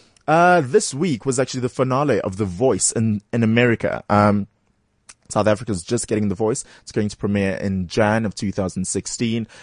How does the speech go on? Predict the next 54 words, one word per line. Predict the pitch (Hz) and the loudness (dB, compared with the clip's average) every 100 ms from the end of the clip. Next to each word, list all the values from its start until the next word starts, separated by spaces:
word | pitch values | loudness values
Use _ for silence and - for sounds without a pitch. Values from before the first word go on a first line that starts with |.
| - - | -12 0
But | 131 135 127 - - _ _ _ | 4 6 4 0 -18 _ _ _
this | 107 120 208 | -8 -2 -2
season | - 190 147 143 | 0 -4 -2 0
of | 127 104 | -2 -2
The | |
Voice | 92 104 90 104 | -2 0 0 -2
in | |
America | 98 98 92 107 | 0 0 -2 -2
was | 98 107 98 95 | 0 0 0 -4
really | 107 113 147 147 104 98 - | -6 0 0 0 -2 -6 -4
a | 101 | -2
lot | 101 98 104 120 123 123 | 0 0 4 6 6 4
of | 101 87 | 0 -4
drumming | - 113 120 120 110 - | -2 2 2 0 -2 -4
up, | 117 - 120 | -4 -4 -4
and | 107 | -4
the | 101 | -4
drama | - 98 98 104 104 | -4 0 0 0 0
was | 101 98 | 0 -2
mostly | 101 120 135 - 123 | -2 0 0 0 -2
about | 98 95 92 | 0 -2 -2
Blake | 123 139 | 2 2
Shelton | - 123 110 - 101 98 - - | 2 2 2 2 0 -2 -8 -14
and | 107 101 | -8 -2
Gwen | 110 110 | 0 0
Stefani, | - 98 107 101 | -2 -2 0 0
who | 98 101 | 0 -2
are | 90 | -2
hooking | 104 - 95 | -4 -4 -8
up. | 87 - | -6 -2
I | 107 | -2
still | - 107 | -2 -6
technically | 92 104 - 101 - 92 | -6 -6 -6 -6 -8 -8
kind | 107 101 | -4 -2
of | 95 | -2
believe | 104 98 92 92 - - - | -2 0 0 -2 -8 -20 -6
that | 104 - | -4 -4
they | |
just | 90 101 - - | -4 -4 -6 -4
did | 95 | -4
that. | 95 92 - | -4 -4 -6
They | - 95 | -4 -4
paired | - - 113 95 | -6 -4 -2 0
the | 95 | 0
mentors | 95 92 95 | -2 -4 -4
up | 95 | -4
together, | - 95 92 - | -6 -6 -4 -4
said | - 107 | -2 0
they | |
were | 101 | 0
dating | 92 92 92 95 | 0 -4 -6 -6
for | 104 | -4
ratings. | 90 85 - 95 - | -4 -4 -8 -12 -6
But | 104 98 | -4 -4